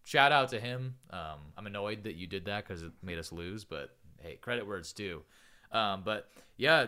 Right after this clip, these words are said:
Geno's worst two plays of the day, I think, <laughs> uh, involved J S N in some way 'cause he threw the pick,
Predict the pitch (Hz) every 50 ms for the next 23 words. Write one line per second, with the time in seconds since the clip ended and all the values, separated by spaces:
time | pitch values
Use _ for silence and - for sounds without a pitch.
0 | 101 101 104 120 143 160 175 185 170 139 123 139 160 160 143 - - 147 131 120
1 | 139 135 131 127 123 110 107 92 101 95 85 101 107 107 101 90 90 90 90 -
2 | - 98 92 87 - - - - _ _ - 117 113 117 92 - - - _ _
3 | 113 104 90 90 101 104 104 104 92 - 85 78 - 104 95 92 90 87 - -
4 | 104 95 90 80 76 85 - - 92 82 78 76 73 71 73 71 82 - - 78
5 | 76 - - - - 92 85 - - 110 110 110 113 110 117 113 - - 127 120
6 | 101 92 - - -